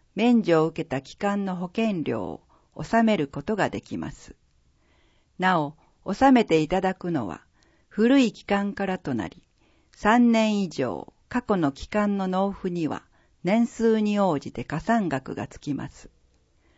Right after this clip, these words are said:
追納をお考えの方は、年金事務所へご相談ください。インターネットサービス、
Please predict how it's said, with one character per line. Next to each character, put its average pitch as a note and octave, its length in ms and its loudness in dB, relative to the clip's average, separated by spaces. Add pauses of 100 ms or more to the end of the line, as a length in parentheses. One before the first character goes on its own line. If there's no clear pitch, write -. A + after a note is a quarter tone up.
(560)
追 C#4 280 6
納 A#3+ 400 6
を F3 40 4
お F3+ 60 0
考 A3+ 400 0
え G#3 140 2
の F#3+ 140 -4
方 D#3+ 320 -6
は、 - 180 -12 (460)
年 A#3 240 4
金 A3 320 0
事 F3+ 120 -2
務 F#3+ 180 -2
所 - 120 -4
へ A2 160 -4
ご C3+ 140 -4
相 G3 300 -4
談 E3+ 260 -4
く D3+ 140 -10
だ C#3+ 120 -4
さ D3 220 -12
い。 D3 140 -16 (1800)
イ C4 140 6
ン C4+ 80 8
タ B3 300 6
ー - 20 6
ネ G#3+ 140 0
ッ G#3 140 -6
ト G3+ 120 -2
サ F3 240 -2
ー A#2 60 -2
ビ - 100 -8
ス、 - 240 -20